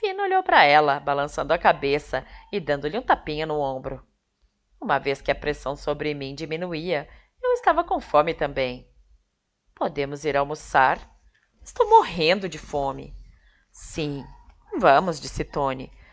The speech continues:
"Vamos comer, e eu li-, e eu lhes digo sobre os horários à mesa." Caminhamos até o refeitório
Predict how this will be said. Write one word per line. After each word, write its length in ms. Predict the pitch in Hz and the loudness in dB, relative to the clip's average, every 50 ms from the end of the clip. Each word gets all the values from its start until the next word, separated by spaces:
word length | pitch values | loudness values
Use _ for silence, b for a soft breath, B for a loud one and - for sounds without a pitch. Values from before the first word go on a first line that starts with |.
| b b b _ | b b b _
"Vamos 300 | - 466 427 339 302 - | 6 6 6 6 4 2
comer, 520 | - - 185 170 165 151 147 147 - - - - | 4 4 4 6 6 4 2 2 0 -4 -10 -10
e 180 | - 160 151 139 | -8 -2 0 2
eu 140 | 135 135 143 139 - | 4 4 2 0 -2
li-, 220 | 147 156 160 165 - | -2 -2 -2 -2 -4
e 200 | 165 160 151 147 | -4 -2 2 4
eu 220 | 143 143 151 175 | 4 4 4 2
lhes 400 | 208 - - 254 320 302 208 160 | 0 -2 -2 0 0 0 0 -2
digo 480 | 139 147 147 143 160 175 - 147 139 B B B B B | -4 -2 0 2 2 0 0 -2 -4 B B B B B
sobre 280 | - - - 175 151 160 | -4 0 0 2 2 2
os 120 | 165 165 | 2 4
horários 400 | 170 151 151 143 143 151 160 156 | 6 8 8 8 8 6 4 2
à 100 | 170 151 | 2 0
mesa." 460 | 143 135 127 127 123 - - 131 131 - _ _ _ _ _ _ _ _ _ _ - _ _ _ _ _ _ _ _ _ _ - - - | 2 0 -4 -6 -6 -6 -10 -12 -14 -14 _ _ _ _ _ _ _ _ _ _ -20 _ _ _ _ _ _ _ _ _ _ -20 -20 -20
Caminhamos 540 | - - - 539 480 453 453 427 403 403 370 | -20 -12 -2 0 2 4 4 4 4 6 6
até 240 | 392 381 381 370 320 | 6 8 10 10 10
o 40 | 311 | 10
refeitório 760 | 294 285 - 269 214 - - 170 147 139 147 147 151 160 | 8 6 6 4 2 2 6 8 10 10 10 10 6 2